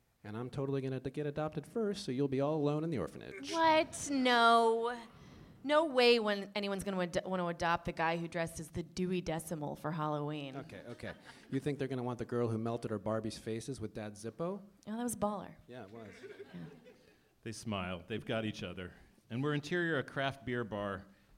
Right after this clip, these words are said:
Speaker 3: Pearl is with the members of her breast cancer survivors group. Joy is worldly wise and the one most able to hold her own with Pearl. Arlene is sarcastic and glass half empty. Dee Dee is sweet but gullible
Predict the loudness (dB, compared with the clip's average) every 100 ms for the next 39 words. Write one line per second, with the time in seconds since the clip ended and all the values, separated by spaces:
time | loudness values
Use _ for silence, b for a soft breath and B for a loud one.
0 | _ -6 0 2 2 -2 -4 -2 -2 0
1 | 0 0 -2 -2 -4 0 0 0 -4 -6
2 | -6 -8 -6 -4 -4 -4 -8 -10 -12 -12
3 | -16 -20 b b b b -12 -2 2 4
4 | 4 0 -4 -4 2 4 4 4 4 2
5 | 2 -2 -2 -2 -2 0 -2 0 -2 -4
6 | -6 -8 -6 -4 -4 -4 -2 -4 -4 -4
7 | -4 -4 -8 b b 0 2 2 0 0
8 | -2 -2 -4 -2 -2 -2 -2 -6 -6 -10
9 | -8 -4 -4 -2 -4 -4 -6 -6 -8 -10
10 | -12 B B -2 0 2 0 -2 -4 -2
11 | -2 -2 -4 -2 0 -2 -4 -6